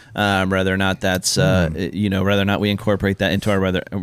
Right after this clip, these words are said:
Speaker 1: regular episodes. But he talks about, we talked about it some with Emily, we talked about it some with you, I think,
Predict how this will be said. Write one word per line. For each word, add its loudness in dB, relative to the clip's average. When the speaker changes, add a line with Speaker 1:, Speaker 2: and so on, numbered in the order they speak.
Speaker 1:
regular 0
episodes. 0
But -4
he -4
talks -2
about, -2
we -8
talked -6
about 0
it -8
some 0
with -2
Emily, 0
we 0
talked -4
about -4
it -12
some -8
with -8
you, -4
I -4
think, -6